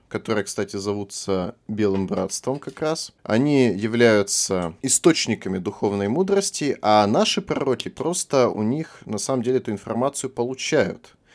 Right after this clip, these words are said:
В частности, например, Елена Рерих заявляет, что вся её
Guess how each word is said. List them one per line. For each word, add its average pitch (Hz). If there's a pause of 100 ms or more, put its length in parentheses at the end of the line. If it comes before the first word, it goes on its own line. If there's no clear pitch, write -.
(120)
В -
частности, 120
например, 110
Елена 104
Рерих 180 (340)
заявляет, 117
что 101
вся 107
её 92